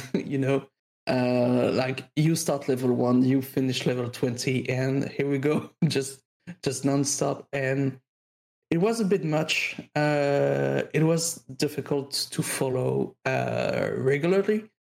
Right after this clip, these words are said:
uh, for me, because, um, I was, I, w-, I always wanted to have, you know, the, the, the,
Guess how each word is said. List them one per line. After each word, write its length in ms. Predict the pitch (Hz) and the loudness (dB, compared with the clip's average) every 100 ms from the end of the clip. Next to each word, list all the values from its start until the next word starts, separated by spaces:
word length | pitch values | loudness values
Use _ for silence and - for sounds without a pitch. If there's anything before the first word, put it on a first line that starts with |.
| _ _ - | _ _ -4
uh, 260 | 131 120 127 | 0 0 0
for 180 | - | 0
me, 220 | 123 131 151 | 2 2 2
because, 640 | 147 120 127 - - - - | -2 -2 -2 0 -4 -4 -4
um, 580 | 139 139 139 135 135 - _ _ _ | -2 0 0 -2 -8 -14 _ _ _
I 140 | 139 156 | -4 0
was, 680 | 160 180 180 151 - - - _ _ _ _ - | 2 2 2 -2 -4 -6 -10 _ _ _ _ -6
I, 60 | 160 | -4
w-, 200 | 165 - _ | -4 -8 _
I 60 | 160 | -2
always 460 | 165 170 175 175 | 2 4 4 4
wanted 440 | 147 160 156 175 - | 2 2 2 0 -2
to 180 | - 143 | 0 0
have, 240 | 135 - | 0 -2
you 300 | 101 120 147 | 0 2 2
know, 160 | 151 143 | 2 2
the, 760 | 139 135 65 64 60 50 50 - | 2 2 2 0 0 -2 -2 -6
the, 100 | 60 | -12
the, 500 | 60 - - - - | -12 -10 -8 -6 -8